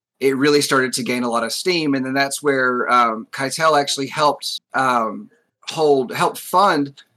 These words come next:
um, casting calls in New York. And that's where they found Steve Buscemi, Michael Madsen, uh,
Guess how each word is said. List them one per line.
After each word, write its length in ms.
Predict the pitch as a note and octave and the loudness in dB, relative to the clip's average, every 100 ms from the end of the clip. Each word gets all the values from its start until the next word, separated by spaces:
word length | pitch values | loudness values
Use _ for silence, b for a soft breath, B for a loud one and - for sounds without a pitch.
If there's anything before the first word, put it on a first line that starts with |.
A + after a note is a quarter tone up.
| _ _ - | _ _ -8
um, 380 | A#2+ G#2+ G2+ - | -6 -8 -12 -16
casting 480 | - G#3 C4 F#3+ D3+ | -4 0 2 0 -4
calls 460 | C#3+ C3 B2 B2 - | 0 2 2 0 -2
in 140 | B2 | 0
New 100 | B2+ | 2
York. 400 | B2+ F#3 E3 D#3 C#3+ | 2 4 4 2 0
And 120 | C3+ | 2
that's 220 | C#3 C#3+ | 2 0
where 100 | D3+ | 0
they 100 | C#3+ | 0
found 300 | C#3 B2+ B2+ | 2 -2 -2
Steve 220 | - C#3 | -2 -2
Buscemi, 400 | B2+ C3 C3+ B2+ | -2 -4 -2 -2
Michael 320 | A#2+ A#2+ B2 B2+ | 0 0 -2 -2
Madsen, 680 | A#2 A2+ - A#2+ A#2 A2+ - | 0 -2 -2 -4 -2 -4 -4
uh, 160 | G#2+ | -6